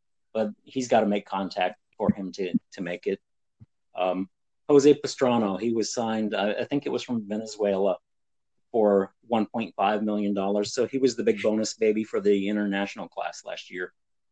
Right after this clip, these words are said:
Very athletic. I like the arm. Um, the bat shows some, some promise. He looks like he's got quick hands, and he's a guy that projects to stay at shortstop. So he could be,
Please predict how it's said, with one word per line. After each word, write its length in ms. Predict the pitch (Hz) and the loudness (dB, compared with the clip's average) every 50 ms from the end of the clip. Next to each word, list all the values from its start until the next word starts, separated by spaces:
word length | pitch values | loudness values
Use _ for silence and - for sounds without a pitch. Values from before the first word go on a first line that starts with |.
| _ _ | _ _
Very 320 | 101 117 120 123 123 123 | 4 6 8 8 8 8
athletic. 500 | 113 113 110 - 113 104 107 110 117 - | 6 4 0 0 2 2 2 2 2 0
I 40 | 101 | -2
like 280 | 98 101 104 110 104 - | -2 0 -2 -2 -4 -4
the 140 | - 101 | -2 -2
arm. 440 | 98 98 95 101 110 110 117 117 117 - _ - | -2 0 0 0 0 0 -2 -2 -4 -8 _ -10
Um, 240 | 95 92 87 87 - | -10 -10 -10 -12 -18
the 60 | - - | -10 -4
bat 280 | - 98 107 107 - | -2 0 0 0 -2
shows 280 | - - 113 107 104 - - | -2 -2 -2 -2 -2 -2 -4
some, 260 | 107 98 98 95 92 - _ _ _ _ _ _ _ | -4 -2 -2 -4 -4 -8 _ _ _ _ _ _ _
some 180 | - - 107 95 | -6 -4 -4 -4
promise. 480 | - 123 110 104 104 110 113 110 - - | -2 -2 -2 0 0 -2 -2 -4 -6 -4
He 140 | 123 110 104 | -4 -2 0
looks 200 | 113 113 - - | -2 -2 -2 -4
like 80 | 113 - | -4 -4
he's 120 | 117 110 | -4 -2
got 180 | 104 110 98 - | -2 -2 -2 -2
quick 180 | - - 123 - - | -4 -8 -8 -8 -6
hands, 300 | 107 104 110 120 117 131 | -6 -4 -4 -2 -2 -2
and 100 | 110 107 | -2 -2
he's 140 | 110 107 | -2 -2
a 60 | 127 117 | -2 0
guy 240 | 110 104 107 117 | 0 2 2 2
that 180 | 117 120 - - | 0 -2 -4 -6
projects 460 | - 98 - 101 107 110 - - - | -12 -12 -4 -2 -2 -2 -2 -6 -12
to 100 | - 104 | -14 -14
stay 400 | - - - - 101 110 120 113 | -16 -10 -4 -2 -2 0 0 0
at 120 | 90 - - | -2 -4 -8
shortstop. 580 | - - 101 85 - - - - 80 82 - - | -8 -8 -8 -8 -8 -12 -10 -6 -6 -6 -6 -8
So 100 | - 104 | -10 -10
he 120 | 95 113 117 | -8 -8 -6
could 240 | - - 131 104 98 | -2 -2 -2 -2 -2
be, 320 | 117 113 110 107 104 - | -4 -4 -2 -2 -4 -6